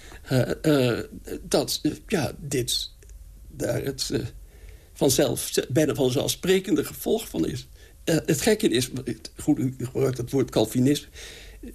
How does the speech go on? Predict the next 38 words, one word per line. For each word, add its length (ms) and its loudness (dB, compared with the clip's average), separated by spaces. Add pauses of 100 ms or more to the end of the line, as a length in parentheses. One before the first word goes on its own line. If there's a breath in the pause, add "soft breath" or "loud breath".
Calvinisme, 720 0
Calvinist. 720 0 (340 soft breath)
<laughs> 360 0 (500 loud breath)
Eh, 200 6 (720)
dat 280 2
ik, 220 2
eh, 140 2 (400 loud breath)
er 140 2
tegenwoordig, 600 4
of 120 -8
eigenlijk 460 -2
al 100 4
heel 200 4
lang, 200 4
een 140 2
eer 180 4
in 120 2
stel... 260 0
om 140 4
mijzelf 400 2
Calvinist 600 2
te 100 -10
noemen. 420 -4
En 80 -10
dan 100 -4
kijk 200 -2
je 120 -4
me 120 -6
aan 140 0
met 120 0
een 80 0
gezicht 300 0
van, 120 2
"Jij 240 2
Cal-, 200 -4
jij 220 4
Calvinist?" 600 2 (300 loud breath)
Ja, 360 -2